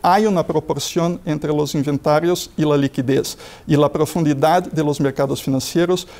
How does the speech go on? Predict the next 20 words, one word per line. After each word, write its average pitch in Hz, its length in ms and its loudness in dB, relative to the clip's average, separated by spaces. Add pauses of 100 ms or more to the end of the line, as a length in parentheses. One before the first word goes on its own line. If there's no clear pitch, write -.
sirve 165 540 2 (460)
como 151 380 2
un 156 160 4
indicador 147 580 2
de 156 120 2
la 143 120 4
fortaleza 151 880 0
económica 143 640 0
de 143 200 -2
una 139 320 -2 (100)
sociedad. - 800 -4 (800)
Para 143 240 2
concluir 156 640 0
esa 156 380 4
presentación, 151 920 0 (100)
el 160 120 0
importante, 185 580 -2 (220)
es 160 180 0
importante 180 460 0
destacar 165 640 0